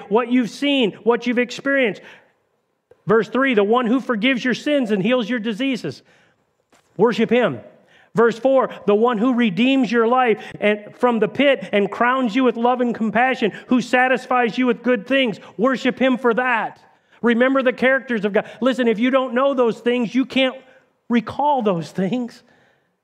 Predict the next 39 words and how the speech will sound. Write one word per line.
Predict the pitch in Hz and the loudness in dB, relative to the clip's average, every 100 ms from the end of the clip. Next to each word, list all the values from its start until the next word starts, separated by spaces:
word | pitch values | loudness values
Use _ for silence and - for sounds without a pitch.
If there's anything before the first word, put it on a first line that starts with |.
| _ | _
Can | 185 | -6
I | 185 | -4
tell | 208 208 | -2 -2
you | |
how | 190 202 | -2 -4
important | 185 202 202 185 | -4 -6 -4 -4
it | |
is | 208 196 | -4 -6
to | 180 | -12
spend | - 196 190 | -6 -4 -2
daily | 202 196 | -2 -4
time | 185 196 208 | -6 -8 -6
in | 185 | -6
God's | 175 185 185 | -6 -8 -8
word? | 190 233 226 _ _ _ _ _ _ _ _ _ _ | -8 -8 -10 _ _ _ _ _ _ _ _ _ _
He's | 220 214 | -2 2
saying | 277 294 | 2 4
to | 277 | 4
himself, | 247 214 294 208 | 2 2 0 2
Hey, | 269 | 0
remember, | 277 285 294 277 | 2 2 2 2
David, | 226 202 160 - - - | 4 2 0 -4 -12 0
he | 285 | 2
anointed, | 262 254 294 262 196 - - | 4 4 2 0 -2 -6 0
God | 269 302 | 2 2
re-, | 254 233 | 0 0
anointed | 214 247 277 269 254 | 0 2 2 0 0
you | 285 | 0
as | 247 | 0
king. | - 302 277 160 - - | 0 0 0 -4 -10 -6
Hey, | - 277 | -2 2
David, | 294 302 262 | 2 2 0
remember, | 240 254 311 302 226 208 185 | 2 2 2 2 0 -4 -2
God, | 175 311 294 254 | 2 4 2 2
out | 240 254 | 2 2
of | 247 | 0
all | 254 311 302 | 2 2 2
the | 254 | 0
people, | 294 320 277 202 | 2 2 2 0